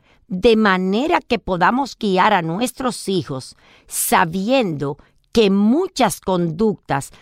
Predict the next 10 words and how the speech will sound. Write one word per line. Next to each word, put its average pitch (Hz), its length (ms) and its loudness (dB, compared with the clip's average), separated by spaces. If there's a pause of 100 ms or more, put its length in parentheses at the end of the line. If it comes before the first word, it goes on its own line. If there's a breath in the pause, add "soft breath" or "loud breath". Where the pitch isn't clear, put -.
(100 soft breath)
son 277 480 0
producto 214 1040 -2
de 190 180 2
los 185 260 -2
cambios 196 760 -2 (160)
que 214 360 4
ellos 202 400 -4
están 196 420 -2
experimentando 185 1160 -2
físicamente, 143 1120 -6